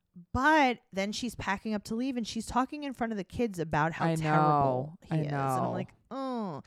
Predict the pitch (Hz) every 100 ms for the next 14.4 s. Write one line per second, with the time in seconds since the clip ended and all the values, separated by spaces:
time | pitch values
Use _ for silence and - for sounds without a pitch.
0 | - - - 196 220 220 175 165 202 247
1 | 233 220 180 170 180 208 190 175 165 156
2 | - 151 196 160 143 - 180 165 185 440
3 | 233 170 247 381 _ _ _ _ _ _
4 | _ - 302 320 320 - 262 294 - 349
5 | 494 622 453 190 185 - 170 165 240 403
6 | 294 - 165 170 247 208 233 226 277 160
7 | 208 381 180 185 165 196 440 523 - _
8 | - 185 175 170 - 196 185 190 190 170
9 | 196 - 214 214 202 - 170 151 139 147
10 | 135 139 127 117 - - - _ - -
11 | 180 190 196 190 180 - 165 160 - 151
12 | 151 143 143 - 170 - 185 180 170 160
13 | 156 156 - 160 147 143 - 123 147 139
14 | - 185 185 180